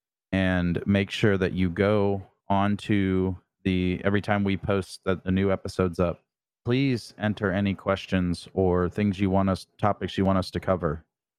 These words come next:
And we will be more than happy to cover 'em. Upcoming topics on our next show,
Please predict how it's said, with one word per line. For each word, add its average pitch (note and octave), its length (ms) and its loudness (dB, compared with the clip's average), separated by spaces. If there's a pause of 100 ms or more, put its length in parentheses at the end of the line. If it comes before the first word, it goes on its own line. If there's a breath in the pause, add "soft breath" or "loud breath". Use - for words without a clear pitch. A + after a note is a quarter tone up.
(280)
And F2 280 2
we F#2 160 2
will F2+ 240 2
be F2+ 240 0
more F#2+ 240 2
than F#2 100 0
happy F#2 280 -2
to F2 80 -6
cover G2+ 360 2
'em. F#2+ 200 -2 (120)
Upcoming G2+ 720 0
topics - 640 -4 (300)
on F2+ 200 2
our F2+ 140 2
next F#2+ 300 -2
show, F#2 420 0